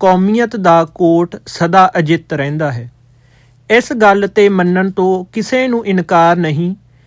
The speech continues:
ਕਿ ਜਿੰਨੇ ਵੱਧ ਮਹਾਂਵੀਰਾਂ ਨੂੰ ਖਾਲਸੇ ਜਨਮ ਦਿੱਤਾ, ਸ਼ਾਇਦ ਹੀ ਕਿਸੇ ਹੋਰ ਨੇ ਪੈਦਾ ਕੀਤੇ ਹੋਣ। ਪਰ ਨਾਲ ਹੀ ਇਹ ਵੀ ਅਵਸ਼ ਮੰਨਣਾ ਪੈਂਦਾ ਹੈ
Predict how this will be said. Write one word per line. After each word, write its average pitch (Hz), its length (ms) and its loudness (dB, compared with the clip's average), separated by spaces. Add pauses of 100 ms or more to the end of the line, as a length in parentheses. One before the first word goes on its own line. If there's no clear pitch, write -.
(140)
ਕਿ 220 140 4
ਜਿੰਨੇ 185 440 0
ਵੱਧ 202 280 2
ਮਹਾਂਵੀਰਾਂ 185 720 0
ਨੂੰ 175 280 -2
ਖਾਲਸੇ 160 600 0
ਜਨਮ 180 360 0
ਦਿੱਤਾ, 156 460 -2 (480)
ਸ਼ਾਇਦ 208 520 4
ਹੀ 220 160 -2
ਕਿਸੇ 208 320 0
ਹੋਰ 175 300 0
ਨੇ 185 140 -2
ਪੈਦਾ 151 360 0
ਕੀਤੇ 147 360 -8
ਹੋਣ। 139 260 -8 (840)
ਪਰ 208 200 4
ਨਾਲ 180 380 2
ਹੀ 220 280 -2 (560)
ਇਹ 202 240 4
ਵੀ 269 140 -2 (140)
ਅਵਸ਼ 214 340 -2
ਮੰਨਣਾ 190 420 0
ਪੈਂਦਾ 170 440 0
ਹੈ 160 280 -2